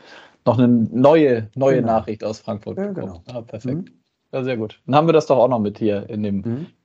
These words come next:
Speaker 1: Podcast-Gespräch untergebracht. Ähm, Herr Kremer, ich danke Ihnen für Ihre Zeit. Es hat Spaß gemacht, sehr kurzweilig. Ich, äh, freue mich auf jeden Fall, wenn ich das erste Mal dann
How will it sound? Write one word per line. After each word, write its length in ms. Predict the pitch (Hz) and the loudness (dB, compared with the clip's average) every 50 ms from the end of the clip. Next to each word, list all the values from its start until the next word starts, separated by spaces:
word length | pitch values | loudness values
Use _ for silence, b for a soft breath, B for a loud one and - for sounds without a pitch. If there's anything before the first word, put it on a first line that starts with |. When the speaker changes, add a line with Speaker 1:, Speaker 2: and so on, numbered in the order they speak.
| _ _ | _ _
Speaker 1:
Podcast-Gespräch 720 | - 123 113 - - 110 107 - 107 - - 107 104 104 | 0 0 0 2 -2 -2 -2 -2 -8 -6 -2 -4 -2 -2
untergebracht. 680 | 107 113 - 107 95 98 - 87 80 - _ - - _ - | -2 -2 -2 -2 -2 -2 -4 -6 -6 -6 _ -20 -20 _ -4
Ähm, 180 | 120 117 120 | -2 0 2
Herr 100 | 123 135 | 2 0
Kremer, 260 | 127 - 180 170 160 135 | 2 4 4 4 4 2
ich 80 | 117 | 4
danke 240 | 107 147 160 165 147 | 4 4 4 4 0
Ihnen 240 | 117 131 208 - _ _ _ _ _ _ _ _ _ - | -4 -4 -6 -10 _ _ _ _ _ _ _ _ _ -4
für 80 | - 113 | -4 -2
Ihre 200 | 120 113 117 110 | -2 -4 -6 -4
Zeit. 300 | - 120 113 120 95 - | 0 2 2 2 0 -2
Es 80 | - - | -6 -6
hat 100 | 123 - | -6 -2
Spaß 260 | - 120 120 - - | 0 0 0 0 -4
gemacht, 260 | 113 104 120 143 - | -6 -4 -4 -4 0
sehr 160 | - 120 110 | 0 0 0
kurzweilig. 680 | 113 - 123 117 - - 120 117 123 139 180 190 - B B B B B B B B B - | 2 0 -2 -2 0 2 4 4 6 6 4 2 0 B B B B B B B B B -12
Ich, 260 | - 131 127 - - | -12 -12 -8 0 4
äh, 160 | 135 127 123 | 4 4 4
freue 200 | 123 - 131 131 | 6 4 2 2
mich 160 | 127 117 117 | 2 0 -2
auf 120 | 104 107 117 | -2 -2 -2
jeden 180 | 117 117 113 | -4 -4 -4
Fall, 220 | 113 123 120 139 143 | -2 -2 -2 0 -2
wenn 80 | 135 120 | -4 -6
ich 80 | 113 | -4
das 160 | 117 120 113 | -6 -6 -4
erste 280 | 104 113 120 110 - 120 | -2 -4 -4 -4 -6 -8
Mal 240 | 117 117 117 117 113 | -4 -2 0 0 2
dann 360 | 117 113 110 110 110 107 104 | 2 2 2 2 0 -4 -6